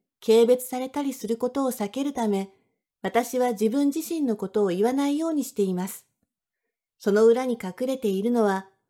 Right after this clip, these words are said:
メンツやプライドを守りたい指針です。自分自身のことに言及する時でも、自分の持っている執着心に軽く浅くしか触れず、真面目に掘り下げて探しませんでした。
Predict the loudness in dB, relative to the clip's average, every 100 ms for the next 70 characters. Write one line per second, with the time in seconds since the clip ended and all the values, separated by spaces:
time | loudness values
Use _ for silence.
0 | _ -6 0 0 0 0 0 0 -4 -2
1 | 0 0 -2 0 0 0 -2 -4 -6 -6
2 | -6 -8 -2 0 2 0 -4 _ _ _
3 | _ _ _ _ _ _ _ -2 2 4
4 | 2 0 -2 -4 -4 -4 0 0 2 2
5 | 0 -2 -4 -4 -4 -2 -4 -4 0 2
6 | 2 0 _ _ _ -2 0 2 2 2
7 | 0 -4 -6 -4 -2 -2 -4 -4 -4 -6
8 | -8 -4 0 0 0 -4 _ _ _ -6
9 | -2 -2 -2 -6 -6 -8 -10 -8 -8 -8
10 | -8 -6 0 2 4 2 0 _ _ _
11 | -6 -4 0 2 4 2 0 -4 -4 -4
12 | -6 -6 -6 -6 -6 -6 -8 -6 -4 -4
13 | -4 -6 -10 -16